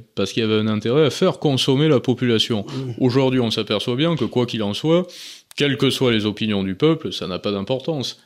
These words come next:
Speaker 1: Et ça n'a pas d'incidence
Speaker 2: Surtout
Speaker 1: sur la
Speaker 2: qu'il,
Speaker 1: consommation
Speaker 2: il a,
Speaker 1: non
Speaker 2: il a
Speaker 1: plus.
Speaker 2: plus. Et puis surtout, il a plus d'argent pour consommer,
Speaker 1: Et il n'a
Speaker 2: puisque
Speaker 1: plus d'argent pour consommer.
Speaker 2: il est, et comme le niveau de vie baisse, et, euh, donc on a, on a un vrai problème là, c'est que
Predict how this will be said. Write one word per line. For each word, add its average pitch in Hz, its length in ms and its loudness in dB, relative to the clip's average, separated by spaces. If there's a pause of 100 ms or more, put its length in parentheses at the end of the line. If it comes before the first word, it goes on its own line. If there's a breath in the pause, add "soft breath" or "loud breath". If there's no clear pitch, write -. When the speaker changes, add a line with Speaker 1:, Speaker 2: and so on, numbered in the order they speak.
(100)
Speaker 1:
Et 123 60 -10
ça - 140 -8
n'a 107 120 -2
pas 127 140 0
d'incidence 147 420 2
Speaker 2:
Surtout 139 180 4
Speaker 1:
sur 123 180 2
la 107 60 2
Speaker 2:
qu'il, 104 80 2
Speaker 1:
consommation 107 580 2
Speaker 2:
il 117 60 0
a, - 20 2
Speaker 1:
non 98 40 6
Speaker 2:
il 101 60 4
a - 40 4
Speaker 1:
plus. 131 360 4
Speaker 2:
plus. 98 120 -4
Et 98 60 0
puis 98 160 -4
surtout, 98 280 0
il 98 140 2
a 90 60 -2
plus 95 160 -6
d'argent 90 300 -4
pour - 160 -16
consommer, 139 380 0
Speaker 1:
Et - 40 6
il - 120 2
n'a 101 60 4
Speaker 2:
puisque 92 140 -2
Speaker 1:
plus 117 100 4
d'argent 110 340 2
pour 113 160 0
consommer. 139 500 2
Speaker 2:
il 117 200 0
est, 98 260 -2
et 98 40 -8
comme 110 200 0
le 113 80 2
niveau 110 220 2
de 101 60 -2
vie 107 140 0
baisse, 104 440 -2 (1040 soft breath)
et, 92 260 -4
euh, - 400 -10 (160)
donc 98 220 -8 (100)
on 104 140 -6
a, 107 240 -6
on 104 140 -4
a 107 100 -4
un 101 80 -4
vrai 117 200 -6
problème 104 440 -4
là, 170 200 0
c'est - 280 -4
que 82 360 -4